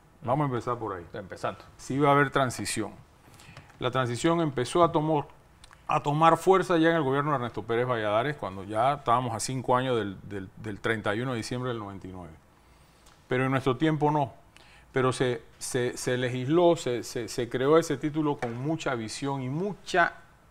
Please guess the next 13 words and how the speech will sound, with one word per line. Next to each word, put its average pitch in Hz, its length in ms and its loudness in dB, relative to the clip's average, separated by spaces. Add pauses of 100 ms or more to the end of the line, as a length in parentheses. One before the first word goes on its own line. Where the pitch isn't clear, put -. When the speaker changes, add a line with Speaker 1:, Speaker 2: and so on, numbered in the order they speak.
(140)
Speaker 1:
innovación 139 1040 2
jurídico-política 127 920 -2
en 113 60 -4
el 98 100 -8
país. 98 360 -8 (300)
Y 117 80 -4
sí, 165 260 2 (300)
creamos 185 340 8
una 190 140 6
autoridad 156 500 8
del 156 140 4
canal 131 340 0
autónoma 139 760 0